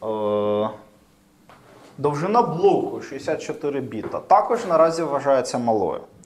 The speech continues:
Е, не тому, що є якісь криптоаналітичні атаки,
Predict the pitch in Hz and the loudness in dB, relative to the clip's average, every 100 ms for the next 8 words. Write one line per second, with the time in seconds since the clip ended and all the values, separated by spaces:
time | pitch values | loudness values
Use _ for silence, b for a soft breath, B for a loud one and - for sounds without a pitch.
0 | _ _ _ _ _ - - _ _ _ | _ _ _ _ _ -20 -20 _ _ _
1 | _ 53 53 52 57 120 151 262 - 277 | _ -10 -8 -10 -10 -6 0 0 2 2
2 | 220 320 302 - - 254 240 226 214 202 | 2 0 -2 -4 2 4 6 6 4 4
3 | 185 156 202 190 190 185 - 165 165 170 | 2 2 2 2 0 -2 -2 -4 0 0
4 | 160 156 156 160 156 - 156 147 196 254 | 2 0 -2 -4 -4 -2 2 4 4 2
5 | - 202 | 2 -2